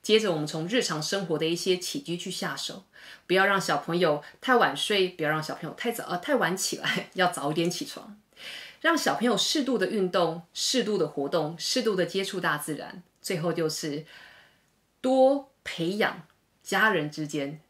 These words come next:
交流的时间与空间，以及空间。我希望今天的这，这个内容对大家有帮助。透过简单的几件事情，慢慢的帮你们家的小朋友，还有帮你自己，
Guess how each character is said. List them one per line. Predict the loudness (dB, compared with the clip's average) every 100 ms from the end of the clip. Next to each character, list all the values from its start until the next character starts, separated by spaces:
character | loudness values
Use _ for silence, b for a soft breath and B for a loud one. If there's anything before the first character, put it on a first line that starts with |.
| -4
交 | 0 0
流 | -2
的 | -8
时 | -8 -8
间 | -4 -6 -6 -12 -14
与 | -12
空 | -12 -12
间， | -14 -8
以 | -8
及 | -6
空 | -6 -6 -6
间。 | -6 -10 -10 -20 _ _ _ _ _ _ _ _ B B B B B _
我 | -4
希 | -2 2
望 | 2 2
今 | 2
天 | 2 4
的 | 2
这， | 0 -8 -8
这 |
个 | -4
内 | -2 0 0
容 | 0 -2 -6 -2
对 | 0
大 | 2
家 | 2 0
有 | -2
帮 | -2 -2 -2
助。 | -4 -6 -6 b b b b b _
透 | 0 2
过 | 6 6
简 | 4 -2 -2 -2
单 | 2 4 6
的 | 2
几 | 2
件 | -2 -2 -2
事 | -2 -2
情， | -4 -8 -14 -18 _
慢 | 2 4
慢 | 6 4 4
的 | 2 0 -2 _
帮 | 0 0
你 |
们 | -2 -4
家 | -6
的 | -6
小 | -6 -8
朋 | -6 -2
友， | 0 0
还 | -2
有 | -4
帮 | -2 -2 -2
你 |
自 | -4 -4
己， | -4 -10